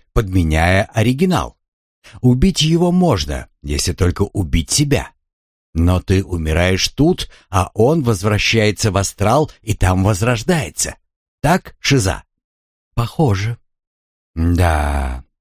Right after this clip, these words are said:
дела. Почему стоит принять за версию то, что он специально был натравлен именно на меня, а не просто бродил здесь в поисках жертвы? Да потому,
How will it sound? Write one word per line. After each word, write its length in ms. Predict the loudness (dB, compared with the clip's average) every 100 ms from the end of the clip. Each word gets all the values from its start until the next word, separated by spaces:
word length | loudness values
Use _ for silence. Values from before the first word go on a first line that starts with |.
| -6
дела. 560 | 0 0 0 0 -4 -10 _ _ _ _ _ -20 -18 -20 _
Почему 380 | -2 0 0 0
стоит 420 | 0 0 0 0
принять 420 | 0 2 2 0
за 160 | 0 2
версию 520 | 2 0 0 0 0
то, 220 | 0 0
что 220 | 0 -2
он 240 | 0 0 0
специально 720 | 0 -2 0 0 0 2 0
был 220 | 2 2
натравлен 840 | 2 0 0 -2 0 0 0 0 -2
именно 560 | 0 2 2 2 2 2
на 140 | 2
меня, 480 | 2 2 2 0 -6 _ _ _ _ _ _ _ _ _ _ -2
а 80 | 0
не 120 | 0
просто 380 | 0 -4 -4 -4
бродил 380 | -2 -2 -2 -4
здесь 420 | -2 -2 -2 -6 _
в 160 | _
поисках 480 | -2 0 0 -2 0
жертвы? 460 | 0 -2 -4 -12 -18 _ _ _ _ -16 -10
Да 200 | -2 0
потому, 540 | 0 0 0 2 0